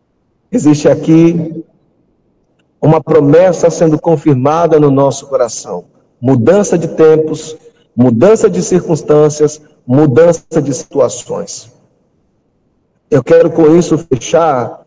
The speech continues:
nossa meditação de hoje, dizendo que, de fato, deve habitar em nós ricamente a palavra do reino,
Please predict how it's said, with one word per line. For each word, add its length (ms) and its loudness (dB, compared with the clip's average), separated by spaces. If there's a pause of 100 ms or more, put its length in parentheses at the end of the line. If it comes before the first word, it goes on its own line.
(120)
nossa 300 2
meditação 580 0
de 140 -2
hoje, 520 2 (640)
dizendo 460 2
que, 420 -4
de 180 -2
fato, 500 -2
deve 260 4
habitar 380 0
em 80 2
nós 320 0
ricamente 680 0
a 60 -2
palavra 560 0
do 100 -2
reino, 460 -2